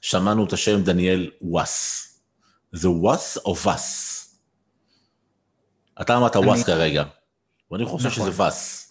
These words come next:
Speaker 2: יכול להיות ששנינו צודקים, יכול להיות ששנינו טועים גם.
Speaker 1: אנחנו
Speaker 2: אה,
Speaker 1: נבדוק את זה. מי שמקשיב מוזמן לבדוק את זה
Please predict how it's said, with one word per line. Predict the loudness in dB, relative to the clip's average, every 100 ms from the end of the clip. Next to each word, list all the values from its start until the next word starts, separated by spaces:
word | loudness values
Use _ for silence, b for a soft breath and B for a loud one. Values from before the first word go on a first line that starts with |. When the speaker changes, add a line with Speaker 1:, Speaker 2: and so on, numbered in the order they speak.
| _ _ _ _ _ _ _ _ _ _ _
Speaker 2:
יכול | -4 -4 2 4
להיות | 4 2
ששנינו | -2 -2 -2 -2
צודקים, | -6 -6 -2 -2
יכול | -2 -6
להיות | -8
ששנינו | -6 -2 -2
טועים | 0 -2 -2
גם. | -4 -10 -18 _ _ _ _
Speaker 1:
אנחנו | -6 -2 -2 0
Speaker 2:
אה, | 0
Speaker 1:
נבדוק | 2 0 0
את |
זה. | -2 -2
מי | -2
שמקשיב | -2 -2 0 0 2
מוזמן | 0 0 0 0
לבדוק | 0 0 0
את |
זה | 0 0